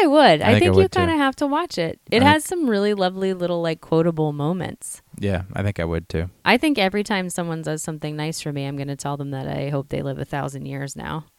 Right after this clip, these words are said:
Speaker 2: May you live a thousand
Speaker 1: <laughs>
Speaker 2: years. That guy was the best. The luggage guy was the best.
Speaker 1: <laughs>
Speaker 2: Oh, man.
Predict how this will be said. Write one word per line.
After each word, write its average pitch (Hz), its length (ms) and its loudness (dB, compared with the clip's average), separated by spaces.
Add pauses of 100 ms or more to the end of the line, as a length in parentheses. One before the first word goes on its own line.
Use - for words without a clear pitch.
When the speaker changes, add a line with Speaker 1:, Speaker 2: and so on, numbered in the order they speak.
(1200)
Speaker 2:
May 101 140 2
you 101 140 2
live 101 280 0
a 98 80 0
thousand - 680 4
Speaker 1:
<laughs> 101 120 2
Speaker 2:
years. 85 560 -6 (560)
That 98 160 -4
guy 98 160 2
was 90 160 -2
the 92 100 -2
best. 87 440 -4 (560)
The - 160 2 (120)
luggage 151 340 -2
guy 139 220 -2
was 139 180 -6
the 135 120 -2
best. 269 520 2
Speaker 1:
<laughs> 262 400 -6 (2000)
Speaker 2:
Oh, 98 320 2
man. 90 480 -2